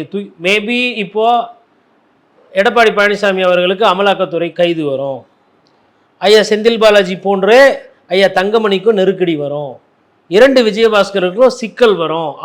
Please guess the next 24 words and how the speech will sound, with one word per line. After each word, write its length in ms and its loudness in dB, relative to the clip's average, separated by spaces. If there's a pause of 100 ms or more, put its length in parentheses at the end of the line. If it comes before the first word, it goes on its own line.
அதற்கு 340 2 (120)
அசைன்மெண்ட் 440 -2
இருக்கு, 280 0
அதற்கு 360 -2
தயார்னா 500 2
ரைட், 220 0
என்னால 240 0
ஏத்துக்க 260 -6
முடியுது. 220 -14 (800)
அதிமுகவை 720 4
மூன்றாவது 400 6
இடத்துக்கு 320 -2
தள்ளி 200 0
விடணும், 300 0 (220)
அதிமுகவை 720 4
அரசியல் 320 4
இருந்து 220 2
அப்புறப்படுத்தணும், 640 -2 (340)
இரண்டாவது 480 6
எதிர்க்கட்சியா 420 2 (100)
நாங்க 260 0
தான் 140 -2
வருவோம், 320 -4
நாங்க 200 2